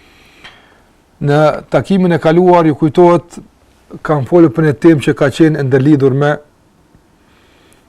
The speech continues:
datën e caktuar që ka të bëjë me këtë muaj që ne jemi duke kaluar në te. Dhe gjithashtu ka ndodhur edhe ja-, javën e kaluar që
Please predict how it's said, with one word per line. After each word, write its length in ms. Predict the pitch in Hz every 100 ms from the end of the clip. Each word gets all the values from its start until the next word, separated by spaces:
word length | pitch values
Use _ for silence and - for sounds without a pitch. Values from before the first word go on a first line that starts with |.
| _ -
datën 480 | 123 151 160 160 147
e 60 | 123
caktuar 540 | 139 - 165 156 143
që 140 | 143 -
ka 160 | 156
të 100 | 151
bëjë 140 | 135 135
me 80 | 120
këtë 240 | 143 147
muaj 240 | 151 143 120
që 80 | 135
ne 160 | 139 147
jemi 160 | 135
duke 280 | 123 117 113
kaluar 360 | 123 123 123 117
në 100 | 104
te. 120 | 104 - _ _ _ _ _ _ _ _ _ _ _ -
Dhe 220 | 139 175 175 - - _ _ _ _ -
gjithashtu 400 | 139 165 143 165
ka 140 | 160 151
ndodhur 460 | 151 170 151 151 -
edhe 280 | 147 139 143 131 - _ _ _
ja-, 680 | 135 147 156 147 - 131 127
javën 360 | 143 151 139
e 40 | 123
kaluar 460 | - 147 160 147 113
që 240 | 160 156